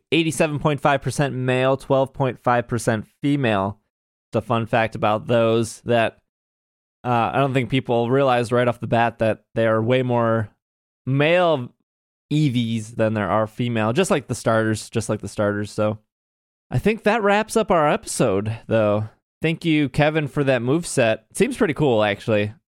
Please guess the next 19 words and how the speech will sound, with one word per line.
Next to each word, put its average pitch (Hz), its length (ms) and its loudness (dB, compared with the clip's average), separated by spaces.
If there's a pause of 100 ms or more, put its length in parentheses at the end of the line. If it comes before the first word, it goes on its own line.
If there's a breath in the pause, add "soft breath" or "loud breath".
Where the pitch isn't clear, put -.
(140)
I 120 60 2
like 131 200 -2
the 123 140 2
whole 110 400 0
Scald 117 680 0
and 110 140 0
then 107 360 0 (600)
get 143 220 -2
your 113 80 2
health 113 280 0
back 104 420 -2 (320)
kind 113 160 -2
of 101 80 -8
support - 420 -4
set 110 220 0
he 113 140 -2
has 107 180 2
going 110 320 0
on. 107 260 -4